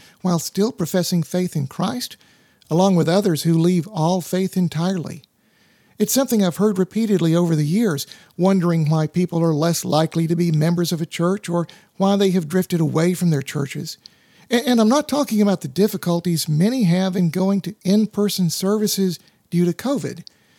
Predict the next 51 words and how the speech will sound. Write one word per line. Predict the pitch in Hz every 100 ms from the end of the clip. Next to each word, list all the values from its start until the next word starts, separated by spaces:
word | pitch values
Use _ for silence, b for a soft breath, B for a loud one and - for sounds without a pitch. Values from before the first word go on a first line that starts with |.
| b b b b b 165
It's | -
something | 220 226 233
that | 202
was | 180 -
happening | 190 202 208 190 160
well | 202 233
before | 190 - 202 208
covid | 185 208 208
came | - 190 190
into | 196 190
our | 190
world | 190 190 143 156 - b b b b b b b
and | 127
will | 127
likely | 170 202 202 208
continue | 196 170 185 190 185
when | 170 160
that | 156 202
virus | 165 170 180 196 185
is | 151 135
long | 156 170 160
past. | 151 - 107 - - _ _ _ _ _ b b b b b b b b b
There | 165 202
are | 226 214
a | 202
lot | 180 196 196
of | 175
reasons | 240 180 156
for | -
that, | 170 196 - - _ _ 147
but | 175
I'd | 190
like | 240 247
to | 175
center | - 240 247
on | 214 196
one | 190 208 196
that | 175 -
keeps | - 226 - -
coming | - 185 220
up | 170 170 185
in | 175
discussions | - - 165 - 180 - -
I've | 220 208
been | 214
a | 165
part | - 208 196
of | 196 156 -
over | 180 180
the | 160
years. | 165 165 - -